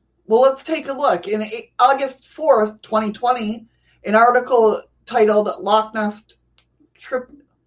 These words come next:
let's try this again, Loch Ness Trip Report, July twenty twenty, Ness-, Nessie expert Roland Watson said there's possible evidence of one of these monsters having left the deep waters and made it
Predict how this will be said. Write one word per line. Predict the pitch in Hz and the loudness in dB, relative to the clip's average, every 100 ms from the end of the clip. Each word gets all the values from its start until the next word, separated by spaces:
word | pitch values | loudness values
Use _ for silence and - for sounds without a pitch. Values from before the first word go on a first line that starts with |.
| _ _ _ _ _ - | _ _ _ _ _ -12
let's | 156 - | -12 -8
try | 214 190 | -4 -2
this | 185 - | -4 -4
again, | 185 147 120 - | -2 -2 -6 -6
Loch | 190 220 233 | 0 0 0
Ness | 208 202 | -6 -6
Trip | - 254 - | -8 -8 -6
Report, | 196 175 151 156 143 | -6 -4 -4 -2 -4
July | - 175 170 160 - | -4 0 0 -2 -8
twenty | - 160 156 | -6 -4 -4
twenty, | 151 214 170 151 - _ _ _ _ | -2 0 0 -4 -10 _ _ _ _
Ness-, | 214 240 277 - - - | 2 2 2 -6 -20 -14
Nessie | 220 254 320 349 | -2 0 0 -4
expert | - 214 - - 208 214 - _ | -2 -4 -6 -2 -2 -2 -6 _
Roland | 190 202 208 202 | -2 0 0 0
Watson | 190 254 269 185 180 | 0 -2 -4 -8 -6
said | 214 202 | -4 -4
there's | 196 185 | -4 -6
possible | - 240 240 - - | -2 0 0 -2 -2
evidence | 247 214 175 175 - _ _ _ _ _ - | -2 0 -4 -6 -14 _ _ _ _ _ -2
of | 196 | 0
one | 208 214 | 4 4
of | 214 | 2
these | 233 214 | -2 -2
monsters | 214 190 185 - 202 202 | 2 2 2 0 -4 -2
having | 214 185 180 185 180 - - | -2 0 0 -2 -6 -12 -2
left | 208 247 - _ | 0 2 -2 _
the | 185 | 0
deep | 180 202 214 | 0 -4 -6
waters | 208 214 220 165 175 | 2 2 4 0 -4
and | - 180 165 | -4 -4 -2
made | 170 175 | 0 0
it | 180 | 0